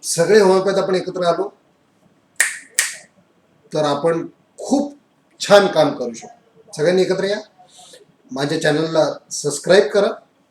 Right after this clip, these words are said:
सबस्क्रिप्शन होतील आणि तुमच्या मित्रांनाही सांगा की "बुवा, मराठीमध्ये हे फार सुंदर आहे, वापरा आणि अगदी ॲप्लिकेबल आहे." माझा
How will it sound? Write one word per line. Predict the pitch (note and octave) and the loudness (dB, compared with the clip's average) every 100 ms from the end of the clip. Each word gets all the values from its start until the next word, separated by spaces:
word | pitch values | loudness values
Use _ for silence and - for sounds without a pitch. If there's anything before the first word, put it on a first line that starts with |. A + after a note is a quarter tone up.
| _ | _
सबस्क्रिप्शन | - - D#3+ - G#3 G3+ G#3 G3+ | -12 -4 -4 0 0 2 2 4
होतील | F3 E3 F#3+ G#3+ G#3 | 4 0 -2 -6 -6
आणि | E3 E3+ | -6 -6
तुमच्या | F3 E3 F#3 | -6 -6 -4
मित्रांनाही | F#3 G3+ G#3 G3+ G3+ | 0 0 2 2 0
सांगा | G#3 F3 G3 | -2 -4 -4
की | G3 F#3 | -4 -4
"बुवा, | F#3+ F3 | -4 -4
मराठीमध्ये | D#3+ E3 F3+ F3+ F#3 | -4 -4 -6 -6 -6
हे | C#3+ E3 - | -6 -10 -10
फार | D#3 | -14
सुंदर | D3+ C#3+ A#2+ C3+ F#3 | -12 -14 -8 -4 -2
आहे, | F3 F#3+ _ _ _ _ _ - | -2 -4 _ _ _ _ _ -12
वापरा | A#2 - - F3 F#3+ | -6 -4 -2 -2 -2
आणि | F#3+ E3 E3+ E3+ - _ _ - | -2 -4 -6 -10 -16 _ _ -10
अगदी | D3 D3 G3+ | -6 2 6
ॲप्लिकेबल | F3 D#3+ D3+ C3+ A2+ | 6 4 -4 -4 -8
आहे." | F#2 - | -12 -16
माझा | A#2 B2+ C#3+ C#3+ C#3+ F3+ F3+ | -16 -8 -4 -2 0 2 0